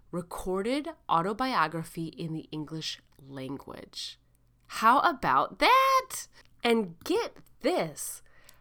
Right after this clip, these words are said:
Marjorie's story was more or less lost to time entirely until nineteen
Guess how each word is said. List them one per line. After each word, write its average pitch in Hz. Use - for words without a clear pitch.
Marjorie's 294
story 190
was 170
more 196
or 302
less 190
lost 175
to 202
time 220
entirely 175
until 175
nineteen 196